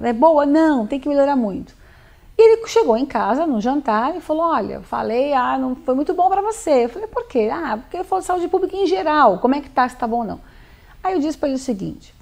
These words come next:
"Qual é o posto de saúde que você usa?" Ficou em silêncio.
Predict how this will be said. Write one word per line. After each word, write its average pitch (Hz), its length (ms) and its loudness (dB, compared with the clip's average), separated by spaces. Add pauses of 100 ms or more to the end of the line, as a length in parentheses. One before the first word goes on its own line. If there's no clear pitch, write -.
(400)
"Qual 277 160 -2
é 294 100 2
o 311 60 2
posto 262 540 2
de 220 120 -4
saúde 214 580 -2
que - 120 -18
você 208 320 -4
usa?" 170 380 -8 (1400)
Ficou - 200 -10
em 180 40 -6
silêncio. - 640 -10